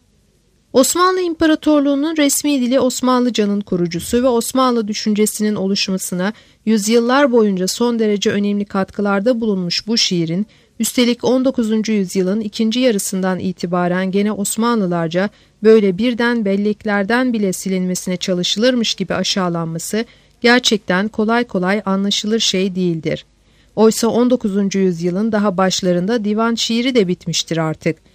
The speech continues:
Bu şiirin son temsilcileri, örneğin Enderunlu Vasıf bin sekiz yüz yirmi dört yılında, Keçecizade İzzet Molla da bin sekiz yüz yirmi dokuz yılında ölmüşlerdir. Bu tarihlerden sonra da bir takım şairler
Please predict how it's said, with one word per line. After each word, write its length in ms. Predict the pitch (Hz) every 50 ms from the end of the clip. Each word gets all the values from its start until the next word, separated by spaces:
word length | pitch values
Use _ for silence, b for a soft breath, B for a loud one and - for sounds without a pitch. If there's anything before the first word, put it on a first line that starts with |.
| b b b b
Bu 120 | 240 247 233
şiirin 420 | - - 214 196 185 180 180 180
son 320 | 180 - - 220 214 208 202
temsilcileri, 880 | - 185 175 170 - - 175 165 151 - 165 165 160 160 208 254 254 -
örneğin 420 | - 196 196 190 190 190 185 185 -
Enderunlu 680 | 196 196 196 196 185 190 185 180 180 175 170 170 165 156
Vasıf 340 | 165 165 - - 247 269 - _ -
bin 100 | 214 202
sekiz 440 | 196 - 208 196 - 208 185 170 180
yüz 180 | 190 185 170
yirmi 280 | 180 180 175 175 175 165
dört 280 | 175 170 165 - - 170
yılında, 420 | 165 160 160 156 156 190 226 240 b b b b b b b
Keçecizade 920 | - 226 220 - 269 254 208 202 202 175 - 180 175 170 165 196 233 254 233
İzzet 440 | 214 190 180 196 202 190 - -
Molla 340 | 180 170 165 160 160 160 160
da 200 | 208 233 214 214
bin 120 | 214 214 202
sekiz 420 | - 220 208 - 214 196 180 185
yüz 200 | 214 240 233 226
yirmi 280 | 214 214 208 208 202 185
dokuz 380 | 190 190 - 190 175 165 175
yılında 320 | 185 180 175 175 175 202 233
ölmüşlerdir. 880 | 226 226 220 214 214 - - - 233 226 214 190 170 156 151 143 - _ _ _ _ _ _ _ _ _ _ _ _ _
Bu 100 | 311 330 330
tarihlerden 760 | 320 320 302 277 277 254 254 269 262 254 247 233 254 262 269
sonra 440 | 269 - - 233 220 202 185 180 190
da 180 | 226 254 240
bir 140 | 240 254 240
takım 360 | - - 208 - - 196 190
şairler 640 | - - - 190 185 180 175 175 170 190 214 247 254